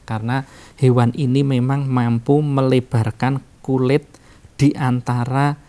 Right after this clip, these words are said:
kaki depan dan kaki belakang. Jadi seolah-olah, eh, ada semacam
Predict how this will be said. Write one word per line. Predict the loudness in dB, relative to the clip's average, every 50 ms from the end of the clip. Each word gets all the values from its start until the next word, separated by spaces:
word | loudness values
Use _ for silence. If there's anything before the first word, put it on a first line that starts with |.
| -20 -20 _ _ _
kaki | -6 -6 -6 -4 -4 -4 -4 -4
depan | -4 -6 -4 -2 -2 -4 -2
dan | -2 -2 -4 -2
kaki | -4 -6 -6 -6 -6 -8 -6
belakang. | -6 -6 -6 -6 -8 -8 -8 -8 -8
Jadi | -8 -8 -8 -8 -6
seolah-olah, | -6 -8 -8 -8 -6 -6 -6 -6 -6 -4 -2 -2 0 0 -2 -4 -8 -18 -20 -16 -10
eh, | -6 -4 -4 -2 -4 -4
ada | -4 -6 -4 -4 -4
semacam | -4 -4 -4 -6 -6 -4 -6 -8 -8 -8 -8 -6 -6 -4 -6 -6 -6